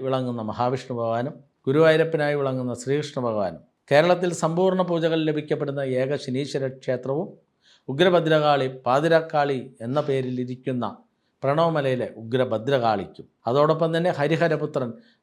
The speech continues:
അയ്യനയ്യപ്പ സ്വാമിക്ക്, ഇവിടുത്തെ അയ്യപ്പൻ പന്തള രാജകുമാരനല്ല, യഥാർത്ഥത്തിലുള്ള ഹരിഹരപുത്രനാണ്. അപ്പോൾ ഭഗവാന്റെ മുമ്പിൽ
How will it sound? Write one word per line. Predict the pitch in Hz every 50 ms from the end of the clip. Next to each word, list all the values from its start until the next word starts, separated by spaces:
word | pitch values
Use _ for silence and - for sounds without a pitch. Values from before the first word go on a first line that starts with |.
| -
അയ്യനയ്യപ്പ | 110 120 139 156 160 151 143 143 139 135 135 139 131
സ്വാമിക്ക്, | 123 - - - 123 113 107 98 95 87 - - - -
ഇവിടുത്തെ | 98 107 113 110 - 131 123
അയ്യപ്പൻ | 120 123 123 - - 156 185 202 - - _ _ _ _ _ -
പന്തള | 120 117 123 131 131 131 127 127
രാജകുമാരനല്ല, | 123 127 127 123 120 120 120 123 123 120 120 120 120 120 117 113 117 113 - - 107
യഥാർത്ഥത്തിലുള്ള | 107 113 117 120 120 120 120 117 120 113 110 110 104 101 - _ _ _ _ _ -
ഹരിഹരപുത്രനാണ്. | 120 123 131 123 127 127 123 123 120 117 - - 117 117 117 117 117 120 139 170 - - _ _ _
അപ്പോൾ | - - 120 113
ഭഗവാന്റെ | 117 120 131 143 147 151 151 147
മുമ്പിൽ | 143 139 135 135 143